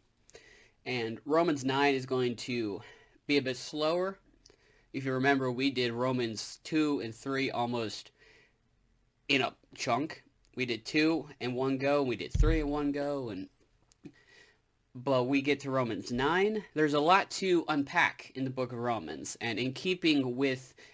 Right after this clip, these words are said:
our theme of reclaiming the Bible, of bringing the Bible back to the forefront and to the center of our thinking and our worship,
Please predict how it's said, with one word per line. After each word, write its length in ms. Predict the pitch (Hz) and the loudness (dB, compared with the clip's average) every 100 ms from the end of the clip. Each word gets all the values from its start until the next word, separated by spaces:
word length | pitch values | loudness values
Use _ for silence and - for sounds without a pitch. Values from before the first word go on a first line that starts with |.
| _ 120 | _ 0
our 340 | 127 127 123 | 2 2 -2
theme 500 | - 131 120 117 123 - | -2 0 0 0 -4 -6
of 380 | 117 107 98 - | -4 -4 -8 -6
reclaiming 600 | 135 143 151 170 156 143 | 2 2 2 2 4 6
the 80 | 127 | 6
Bible, 380 | 110 110 - 117 | 4 2 2 -4
of 100 | 117 | -2
bringing 280 | 131 143 | 0 2
the 80 | 123 | 2
Bible 360 | 113 120 117 117 | 4 4 4 0
back 360 | 113 123 117 - | 2 2 2 -2
to 260 | 151 135 | 2 2
the 160 | - 113 | 0 -10
forefront 640 | - 139 131 127 107 113 | -4 0 0 -2 -4 -4
and 80 | 104 | -8
to 140 | - 123 | -8 -8
the 100 | 104 | -6
center 400 | - 127 120 117 | -2 -2 -2 -4
of 240 | 120 117 - | -4 -4 -4
our 160 | 113 | -4
thinking 540 | - 135 131 131 123 110 | -2 -2 -2 -2 -4 -4
and 80 | |
our 100 | 107 | -6
worship, 500 | 107 123 120 - 90 | -4 -6 -6 -10 -12